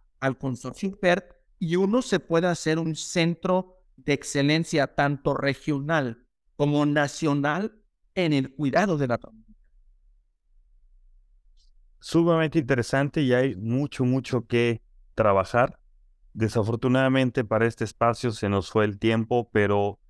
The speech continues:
Speaker 2: no queríamos irnos sin dar difusión a este tema tan importante y que puede posicionar al cirujano vascular dentro de estos equipos y que sea de provecho, sobre todo, pues, para nuestros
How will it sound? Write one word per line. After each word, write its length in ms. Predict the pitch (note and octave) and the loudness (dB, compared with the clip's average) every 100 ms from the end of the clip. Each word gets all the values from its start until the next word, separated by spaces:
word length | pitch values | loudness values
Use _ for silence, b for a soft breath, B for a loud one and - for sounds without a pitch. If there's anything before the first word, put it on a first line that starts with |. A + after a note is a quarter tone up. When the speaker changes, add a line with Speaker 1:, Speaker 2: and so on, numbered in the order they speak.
| _ _ _ | _ _ _
Speaker 2:
no 240 | A2 A2+ A2 | -2 0 0
queríamos 720 | B2 A2+ A#2 A2+ A2 G#2 - | 0 2 2 2 0 -2 -2
irnos 400 | B2 A#2+ A#2+ A2+ | -2 0 0 -2
sin 260 | A2+ G#2+ | -4 -2
dar 340 | G#2 A2 A2 A2 _ _ - | 2 2 2 -4 _ _ -4
difusión 800 | G#2 G2 G2 - C3 B2+ B2 - | -4 -2 -4 2 4 4 2 0
a 160 | G2 G2+ | 0 0
este 260 | G#2 - | 0 -4
tema 300 | G2 A2 G#2+ | -2 0 2
tan 180 | G2 G#2 | 0 0
importante 760 | G2 G2+ G2 A2 G#2+ A#2 A2+ - - | 0 -2 0 0 0 0 -2 -4 -12
y 120 | - G2+ | -8 -2
que 140 | G#2+ | -2
puede 320 | - A2+ A2 | 2 2 2
posicionar 880 | G#2+ G#2 - F#2+ G#2+ G#2 G#2+ A2 C3 - _ | 0 -4 -4 -4 0 2 2 0 -2 -16 _
al 160 | F#2+ G2+ | -2 -2
cirujano 680 | - G2 F#2 G#2+ A2 G2 - - | -2 -6 0 0 2 0 -4 -20
vascular 840 | - G2 F#2 - - G#2 G2 G2+ G#2+ | -2 0 0 -4 -6 0 2 2 0
dentro 640 | E2+ G2 G2 F2+ G2+ F#2+ - _ | -6 -2 -2 0 0 0 -4 _
de 200 | - G2+ | -4 0
estos 400 | G#2 - A2 - _ _ | 0 -2 -6 -6 _ _
equipos 720 | A2 - C#3+ B2+ C3 C3+ - - | -8 -2 -2 0 0 0 -2 -6
y 240 | A2 A#2+ | -2 -2
que 360 | A2+ A2+ B2+ - | -2 -2 -2 -8
sea 240 | - G#2+ | -4 0
de 100 | G#2 | 0
provecho, 640 | G#2 G2+ G2 G2 - G#2 - b b _ | 0 -2 0 -2 0 -4 -4 b b _
sobre 320 | G#2+ F#2+ F#2 | -2 0 0
todo, 360 | A2 G#2+ A2+ | 2 2 2
pues, 180 | A2 F2+ | 0 -4
para 260 | - F#2 F#2 | -2 -2 0
nuestros 520 | F2+ E2+ F2+ F2 - | -4 -6 -8 -8 -12